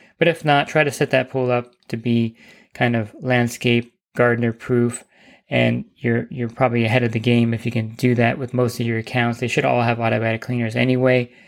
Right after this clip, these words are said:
And you should be able to talk to the customer to have the, the gardener landscaper be much more careful around the pool itself.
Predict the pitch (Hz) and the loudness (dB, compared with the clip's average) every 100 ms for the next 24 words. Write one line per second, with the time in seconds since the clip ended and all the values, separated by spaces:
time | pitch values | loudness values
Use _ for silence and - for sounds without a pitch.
0 | _ _ _ 131 117 120 - 123 - 139 | _ _ _ -4 -4 -4 -6 -4 0 0
1 | 123 - 127 127 120 117 - 123 117 110 | -2 0 2 2 0 -4 -4 -2 0 0
2 | 113 - - _ - 143 131 135 123 139 | -4 -16 -20 _ 0 0 0 -4 -2 0
3 | 120 - 123 120 117 - 117 120 113 117 | 0 -2 -2 0 -2 -4 -2 -2 -2 -4
4 | 117 _ - 120 110 120 117 120 120 113 | -6 _ -8 -4 -2 0 2 2 0 0
5 | 117 113 - 123 117 113 113 113 117 120 | 0 -2 -2 -4 -2 -4 -2 -2 -2 -4
6 | 113 - - 123 117 123 120 117 - - | -4 -4 -2 0 0 0 0 -2 -14 -20
7 | - _ _ 131 123 117 117 - 123 113 | -20 _ _ -2 0 0 -2 -2 0 -2
8 | - 127 113 107 | 0 0 0 -4